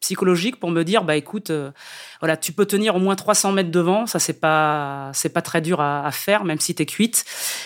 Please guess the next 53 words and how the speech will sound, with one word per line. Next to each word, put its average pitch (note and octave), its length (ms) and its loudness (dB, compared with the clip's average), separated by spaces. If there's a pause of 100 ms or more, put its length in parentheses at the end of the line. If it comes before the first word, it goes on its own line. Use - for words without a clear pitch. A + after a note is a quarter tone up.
(160)
Donc, F3 320 4
euh, D3+ 280 2
tu - 140 -6
pars A3+ 220 2
dans G3+ 100 2
l'idée F#3+ 380 2
pour - 240 -12
qu'on D#3 240 0
puisse - 240 -2
te - 80 0
voir F3 280 6
pendant D3 200 -2
trois F#3 180 2
cents E3+ 160 2
mètres, D#3+ 380 -2 (100)
et F3 100 -2
puis, F#3+ 380 0
euh, D3+ 560 0
après, E3+ 420 0
ben, D3+ 240 -2
euh, C3 240 -6
tu E3 140 -4
glisseras C#3+ 420 2
au D#3+ 60 4
cœur E3 180 0
du D3+ 120 -2
peloton F3 500 2
et D#3+ 80 4
tu - 140 -6
finiras D#3 260 2
la C#3+ 100 0
course, - 360 -4
euh, C#3+ 60 0
comme C#3+ 180 -4
tu - 100 -12
pourras, C#3+ 260 -4
quoi. - 140 -16 (480)
Donc, D#3 140 0
voilà G#3 200 4
dans G3 120 -2
quel G#3 200 2
état G#3 380 4
je A3 100 0
suis, F#3+ 380 0
euh, C#3+ 1080 -2
je - 100 2
suis - 120 -2
partie - 360 -2
sur - 220 0
cette, - 240 -2
euh, C#3+ 180 0
cette - 220 -4
course. - 400 -12